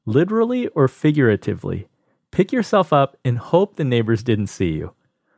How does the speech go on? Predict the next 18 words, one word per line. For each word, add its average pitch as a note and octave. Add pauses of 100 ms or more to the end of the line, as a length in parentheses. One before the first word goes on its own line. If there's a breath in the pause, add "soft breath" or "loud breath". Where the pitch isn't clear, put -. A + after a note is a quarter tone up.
(140)
Lucky D3+
for E3+
me, F#3+ (280)
karate C3
men D#3
bruise C#3+
on D#3+
the B2
inside, A2 (340)
and A2+
mud B2+
washes B2+
out A2
of G2+
jeans G2+
easily. F2+ (840)
Last C3+
week, D#3